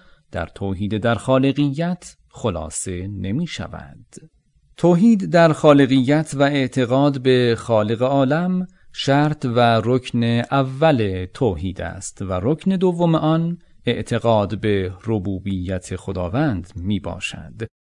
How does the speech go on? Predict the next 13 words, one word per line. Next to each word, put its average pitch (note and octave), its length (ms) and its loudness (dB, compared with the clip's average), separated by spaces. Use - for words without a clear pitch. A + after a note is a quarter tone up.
اعتقاد F3 580 4
به E3 80 2
این F3 200 2
که D#3 120 -2
تدبیر D3 640 -2
و D3 140 6
ادارهٔ D3 720 6
جهان A2+ 540 0
در G#2 240 -2
اختیار G2 920 -6
خداست، - 1120 -10
چیزی A2+ 420 0
که G2 400 -4